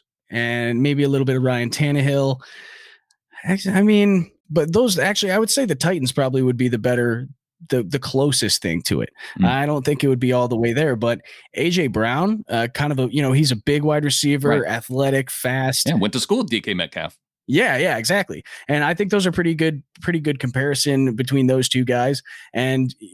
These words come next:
Speaker 1: Tannehill is a lot better than people give him credit for. I think because Adam Gase ruined the first few years of his career, people kinda cast him off.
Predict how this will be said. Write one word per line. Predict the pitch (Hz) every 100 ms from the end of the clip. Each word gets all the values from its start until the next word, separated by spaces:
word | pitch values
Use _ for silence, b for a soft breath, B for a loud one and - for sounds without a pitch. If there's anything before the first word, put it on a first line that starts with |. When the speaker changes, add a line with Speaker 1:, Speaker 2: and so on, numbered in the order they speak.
| 110
Speaker 1:
Tannehill | 165 220 208 208 190
is | 170
a | 156
lot | 160 131
better | 147 147 131
than | 123 120
people | 127 135 123
give | 127 123
him | 117
credit | - 147 120
for. | - 202 107 B B
I | 123
think | 165 139
because | 131 147 147
Adam | 120 135 131 123
Gase | 135 131 -
ruined | 131 127 123
the | 120
first | 113 123 120
few | - 123
years | 120 120
of | 113
his | 113
career, | - 117 160 117
people | - 110 113 107
kinda | 120 110
cast | - 123 113 -
him | 110
off. | 120 120 104